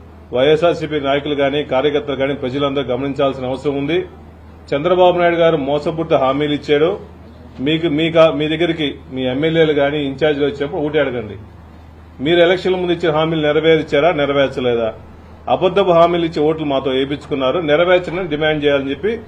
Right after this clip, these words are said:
మేము వైఎస్ఆర్ కాంగ్రెస్ పార్టీ తరఫున ప్రతి ఒక్కరిని, ప్రతి పేద ప్రజలందరినీ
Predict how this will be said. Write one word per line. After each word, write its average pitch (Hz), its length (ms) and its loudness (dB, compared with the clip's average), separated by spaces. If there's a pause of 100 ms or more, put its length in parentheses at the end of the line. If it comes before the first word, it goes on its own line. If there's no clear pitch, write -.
(340)
మేము 143 240 -2
వైఎస్ఆర్ 147 360 2
కాంగ్రెస్ 143 380 -2
పార్టీ 131 160 -2
తరఫున 139 260 -4 (420)
ప్రతి 143 220 -4
ఒక్కరిని, 160 500 0
ప్రతి 147 240 -4
పేద 143 160 -2
ప్రజలందరినీ 139 760 -4